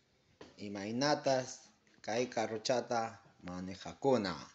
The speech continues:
Hawasaykichisman hina kay carroja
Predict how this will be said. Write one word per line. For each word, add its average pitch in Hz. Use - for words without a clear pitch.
Hawasaykichisman 107
hina 147
kay 123
carroja 127